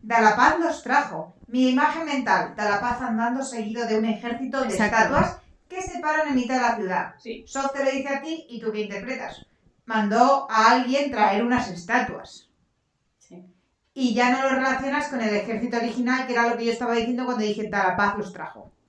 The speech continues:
Speaker 2: Claro, la tradición oral no te puedes fiar de ella, porque siempre cambia muchísimo.
Speaker 3: Mm.
Speaker 2: Y cambia en diez años, y tú imagínate lo que cambiará en trescientos.
Speaker 3: Mm.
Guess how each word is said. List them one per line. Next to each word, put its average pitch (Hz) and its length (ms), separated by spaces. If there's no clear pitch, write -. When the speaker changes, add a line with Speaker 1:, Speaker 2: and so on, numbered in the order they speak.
Speaker 2:
Claro, 202 220
la 214 100
tradición 196 380
oral 262 240
no 285 80
te 302 60
puedes 339 180
fiar 226 180
de 208 160
ella, 320 140
porque 214 180
siempre 233 380
cambia 285 260
muchísimo. 320 680
Speaker 3:
Mm. 220 180
Speaker 2:
Y 254 200
cambia 277 600
en 202 160
diez 262 240
años, 311 460
y 208 100
tú 226 60
imagínate 262 400
lo 302 80
que 262 80
cambiará 208 280
en 220 60
trescientos. 269 760
Speaker 3:
Mm. 226 240